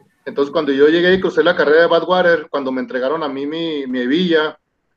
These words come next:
y me hicieron el reconocimiento, por ahí anda el video en YouTube, eh, donde la, la organización de Badwater me reconoce como el único atleta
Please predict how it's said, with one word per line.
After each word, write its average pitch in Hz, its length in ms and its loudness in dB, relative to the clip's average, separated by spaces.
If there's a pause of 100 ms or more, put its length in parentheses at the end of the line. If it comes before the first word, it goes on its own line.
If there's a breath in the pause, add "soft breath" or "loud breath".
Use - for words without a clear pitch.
(160)
y 131 100 -8
me 131 100 -2
hicieron 139 400 -2
el 160 80 -2
reconocimiento, 147 720 -2
por - 100 0
ahí 135 80 2
anda 147 160 0
el 170 60 -6
video 139 180 4
en 160 80 0
YouTube, 185 420 -2 (520)
eh, 127 580 0
donde 131 800 -2 (100)
la, 131 360 -2
la 127 600 -2
organización 131 640 -2
de 175 60 4
Badwater 170 440 2
me 151 120 0
reconoce 135 460 -4
como 147 220 -4
el 127 80 -2
único 185 260 0
atleta 165 540 -2